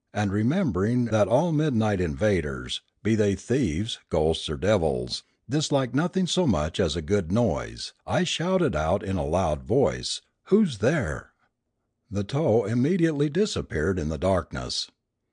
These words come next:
Almost simultaneously with my words I leapt out of bed and rushed towards the place where I had beheld the strange appearance. The next instant I ran against something and felt an iron grip round my body.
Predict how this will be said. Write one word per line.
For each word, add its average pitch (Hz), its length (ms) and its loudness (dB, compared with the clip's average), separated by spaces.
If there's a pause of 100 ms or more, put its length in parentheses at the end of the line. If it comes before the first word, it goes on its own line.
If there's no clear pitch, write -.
(400)
Almost 156 540 2
simultaneously 160 1040 0
with 98 220 0
my 76 180 -2
words 82 460 0
I 120 100 2
leapt 165 420 -2
out 76 180 2
of 65 200 -10
bed 71 400 -2
and 101 300 0
rushed 135 360 -4
towards 87 460 -2
the 73 80 -6
place 85 540 -2
where 107 200 0
I 113 100 0
had 101 180 -6
beheld 120 540 -2
the 127 100 -2
strange 85 420 -2
appearance. 90 680 -2 (840)
The 113 100 0
next 185 360 0
instant 110 640 -2 (100)
I 131 140 0
ran 90 360 0
against 85 420 -4
something 92 460 0
and 110 220 -2
felt 139 260 0
an 131 100 2
iron 143 360 0
grip 147 340 0
round 87 240 2
my 76 140 0
body. 67 540 0